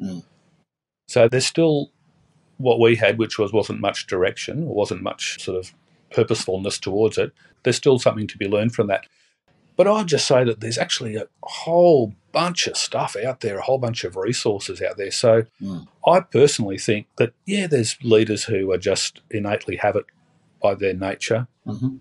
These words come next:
Speaker 2: But for the rest of us mere mortals, look around and look for opportunities and be teachable and just, yeah, value your people and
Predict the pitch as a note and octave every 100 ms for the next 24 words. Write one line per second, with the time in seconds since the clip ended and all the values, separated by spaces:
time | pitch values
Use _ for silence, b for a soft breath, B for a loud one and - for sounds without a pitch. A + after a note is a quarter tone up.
0 | _ D3+ - C3 C3+ D#3+ - - G#2+ -
1 | G#2 F#2+ F#2+ G#2+ - G#2 - _ _ _
2 | C#3+ D3 G2+ F2+ F3 - _ _ _ _
3 | _ - G#2+ C#3 - A#2 F#2 G2+ - A2+
4 | A#2 F#2+ A#2+ A#2 B2 A#2 - D3+ C3+ -
5 | - _ _ _ _ A2 A2 B2 - -
6 | - _ C3+ A#2+ B2+ B2 G2+ F#2+ - A2+
7 | A#2+ G3 _ _ _ _ _ _ _ A2
8 | G#2+ G#2+